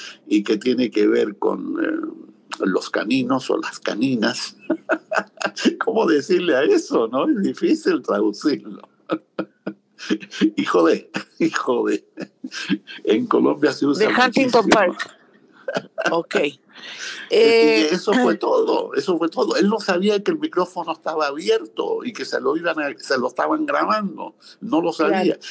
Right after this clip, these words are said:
Speaker 1: Sin embargo, cuando Trump ataca a los jugadores de fútbol que se arrodillaban, él sabía exactamente que eso se iba a transmitir. Lo hizo con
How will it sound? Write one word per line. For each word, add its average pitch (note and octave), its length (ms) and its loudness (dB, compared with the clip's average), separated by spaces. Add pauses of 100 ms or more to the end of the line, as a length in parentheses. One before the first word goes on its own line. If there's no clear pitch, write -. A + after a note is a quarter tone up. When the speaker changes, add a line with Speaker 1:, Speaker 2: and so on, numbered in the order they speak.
Speaker 1:
Sin E3+ 240 2
embargo, D#3+ 400 -2
cuando B2 380 -2
Trump G#3+ 440 -2 (180)
ataca - 760 -8
a - 80 -16
los G2 140 -10
jugadores G#2 580 -6
de A2 140 -6
fútbol C#3+ 400 2
que F#2+ 100 -4
se - 160 -10
arrodillaban, C3+ 880 -2 (680)
él D#3 300 0
sabía C3 520 0
exactamente D3+ 1300 -2
que B2+ 220 2
eso D3 240 0
se - 160 -2
iba C#3 280 2
a - 60 -6
transmitir. - 960 -4 (300)
Lo A2 240 4
hizo - 240 -2
con C3 160 -2